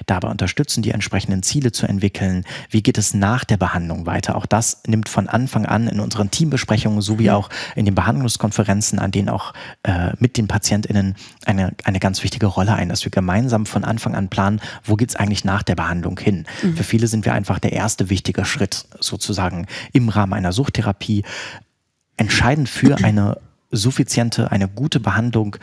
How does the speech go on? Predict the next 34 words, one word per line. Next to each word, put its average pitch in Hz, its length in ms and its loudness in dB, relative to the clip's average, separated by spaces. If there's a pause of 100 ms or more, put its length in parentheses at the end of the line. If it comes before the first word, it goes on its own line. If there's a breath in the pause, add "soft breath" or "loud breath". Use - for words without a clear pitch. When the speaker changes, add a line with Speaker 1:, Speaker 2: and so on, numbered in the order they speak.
(240 loud breath)
Speaker 1:
zum 104 140 0
Beispiel 110 260 2
im 101 140 0
Rahmen 98 240 2
einer 95 120 2
qualifizierten 101 680 0
Entgiftungsbehandlung, 98 960 -2
ist - 240 -4
auch 113 300 0 (260 loud breath)
die 98 80 2
weiterführende 101 580 0
Diagnostik 101 600 0
und 98 120 -4
Therapie, - 540 -4
ähm, - 380 -2 (760)
von - 240 -4
Komorbiditäten. 101 1000 0 (280 loud breath)
Also 101 140 0
es 87 80 0
Speaker 2:
Mhm. 90 60 0
Speaker 1:
kann 98 100 2
ja 98 80 2
sein, 95 140 2
dass - 180 -2
neben 101 160 0
einer 95 160 0
Schizophrenie 101 720 -4
und 92 240 -6
einer 92 180 -2
Suchterkrankung 101 640 -4
auch 107 100 -4
noch, 95 280 -4
äh, 98 100 0 (100)
Angsterkrankungen, 95 880 -4